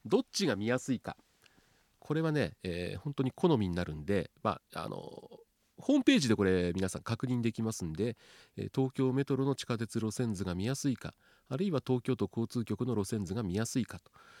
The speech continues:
いうことは、ちょっとホームページで確認をしてみてください。それからちょっと今日はスタジオにですね、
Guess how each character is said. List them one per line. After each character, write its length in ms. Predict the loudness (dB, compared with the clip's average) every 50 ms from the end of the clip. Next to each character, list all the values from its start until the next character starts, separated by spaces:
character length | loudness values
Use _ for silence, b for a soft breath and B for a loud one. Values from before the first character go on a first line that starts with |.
| B B B
い 100 | -2 0 2 0
う 40 | 0
こ 140 | 0 -2 -2
と 140 | -2 0 0
は、 200 | 0 0 -2 -4 _
ち 100 | -6 -6
ょ 20 | -6
っ 40 | -6 _
と 160 | -8 -8 -8 -8
ホ 180 | -4 -2 -2 -2
ー 40 | -2
ム 40 | -2
ペ 120 | -4 -4
ー 60 | -6
ジ 120 | -6 -8 -14
で 100 | -16 -14
確 240 | -14 -12 -12 -10 -8
認 200 | -8 -6 -6 -8
を 40 |
し 60 | -8 -8
て 100 | -10 -10
み 100 | -10 -10
て 60 | -14
く 80 | -16
だ 80 | -18 -16
さ 160 | -16 -16 -16
い。 80 | -16 -16 -18 b b b b b b b b b b
そ 100 | -2 -2
れ 80 | 0
か 80 | 2 0
ら 80 | 0
ち 140 | -2 -4 -6
ょ 20 | -2
っ 20 |
と 100 | 0 0
今 60 | 2 4
日 40 | 2
は 80 | 2
ス 100 | 2 2
タ 120 | 0 0 2
ジ 100 | 2 2
オ 60 | 0
に 80 | 0 0
で 80 | -4
す 140 | -4 -4 -2
ね、 220 | -2 -2 -2 -4